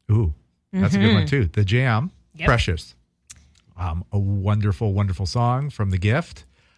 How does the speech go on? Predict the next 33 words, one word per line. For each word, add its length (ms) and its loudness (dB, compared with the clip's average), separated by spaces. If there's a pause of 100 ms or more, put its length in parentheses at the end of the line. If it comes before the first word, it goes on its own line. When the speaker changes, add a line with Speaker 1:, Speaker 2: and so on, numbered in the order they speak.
(160)
Speaker 1:
Um, 340 2
it 60 2
was, 300 2
uh, 300 2
the 80 0
B-side 680 0
of 280 0
another 400 2
big 240 -2
song 400 -4 (100)
that 180 0
I 120 4
do 120 2
Speaker 2:
Yes. 80 2
Speaker 1:
know. 140 2
I 120 2
do 180 2
that. 160 0
This 140 2
is 100 -2
the, 120 0
the 240 -2
one 320 2
thing 240 -2
that 100 0
I 40 -2
do 140 -4
know 140 -6
about 220 -6
this 140 -8
song, 300 -12 (560)
um, 340 -6
which 260 -8